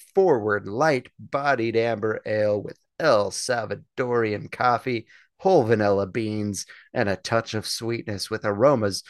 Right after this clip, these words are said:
of toffee and hazelnut with a smooth finish.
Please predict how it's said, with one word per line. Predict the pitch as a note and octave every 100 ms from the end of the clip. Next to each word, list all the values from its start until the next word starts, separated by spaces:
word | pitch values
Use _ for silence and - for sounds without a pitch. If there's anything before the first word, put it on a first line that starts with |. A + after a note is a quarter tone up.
| - -
of | F3+ -
toffee | C#3 A#2+ - G#2+ G2+ - _ -
and | D#3+ A#2
hazelnut | G#2 A2+ G#2+ G#2+ G#2 A2+ A2 -
with | G#2
a | G#2+ G#2 - _
smooth | - - - D#3 F3 D#3 A2 G#2 G#2 G#2 A2+ A#2
finish. | - A#2+ G#2+ G2+ - -